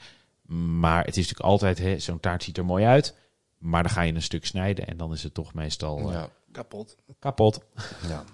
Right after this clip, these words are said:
Speaker 1: Ja.
Speaker 2: Ja. Ja. Ehm, wat ik,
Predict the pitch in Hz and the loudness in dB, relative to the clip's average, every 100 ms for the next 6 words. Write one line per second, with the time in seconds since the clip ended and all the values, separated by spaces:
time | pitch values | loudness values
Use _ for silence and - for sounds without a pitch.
0 | - 151 - - _ _ _ - 92 - | -6 -6 -6 -12 _ _ _ -10 -8 -10
1 | _ - - - - _ _ - 120 123 | _ -20 -20 -20 -20 _ _ 2 6 8
2 | 123 127 127 127 127 127 123 123 - _ | 8 6 4 0 0 0 0 -2 -4 _
3 | _ _ _ _ 113 113 143 156 | _ _ _ _ 4 6 6 2